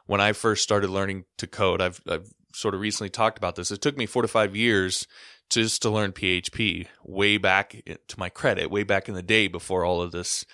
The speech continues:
fancy Udemy and Lynda and all that sort of thing. But it took me four to five years to learn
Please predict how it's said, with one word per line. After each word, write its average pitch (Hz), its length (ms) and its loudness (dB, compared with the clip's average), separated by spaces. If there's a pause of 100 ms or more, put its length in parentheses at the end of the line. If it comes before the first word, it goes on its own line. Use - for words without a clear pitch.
(240)
fancy 104 600 -2
Udemy 95 540 -2
and 92 80 -10
Lynda 98 540 0
and 92 80 -4
all 95 100 2
that 107 220 2
sort 85 200 -4
of 80 80 -8
thing. 82 380 -14
But 185 220 4 (400)
it - 60 -18
took 285 120 -2
me 202 140 0
four 160 160 2
to 139 80 4
five 131 240 4
years 120 240 2
to - 80 -8
learn 107 360 -2